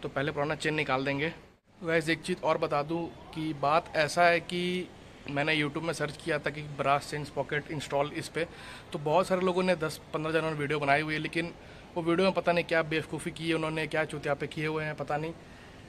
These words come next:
कोई मोटो vlog बना रहा है, कोई तमिल में बोल रहा है, कोई, कोई भाषा में बोल रहा है, लेकिन वो नहीं दिखा रहा है कि भाई chain कैसे खोलनी है, कैसे लगानी है, Chain को अनरैप करना है, मतलब unbox करनी है, chain दिखानी है, इसकी, अ, मतलब कि chain के बारे में बताना, कुछ नहीं बताया उन्होंने।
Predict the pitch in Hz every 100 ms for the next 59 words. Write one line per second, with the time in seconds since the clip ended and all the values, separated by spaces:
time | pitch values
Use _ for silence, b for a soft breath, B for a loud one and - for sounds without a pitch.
0 | - - 170 165 170 175 160 185 - 160
1 | 160 156 147 143 147 147 147 160 160 165
2 | 170 170 147 135 151 156 156 147 143 139
3 | 143 143 143 151 143 151 151 143 139 143
4 | 135 135 135 135 131 - 139 147 160 143
5 | 175 196 180 165 165 165 185 - 151 156
6 | 151 160 156 147 156 151 147 160 175 151
7 | 135 151 135 135 151 170 175 - B B
8 | B B - - 165 170 160 151 147 156
9 | - 151 151 151 147 156 147 147 151 -
10 | 151 151 147 151 156 147 147 143 147 147
11 | 143 165 160 156 - - 156 139 131 135
12 | 139 147 131 151 151 156 147 147 143 127
13 | 135 - 202 175 175 147 135 143 143 147
14 | 175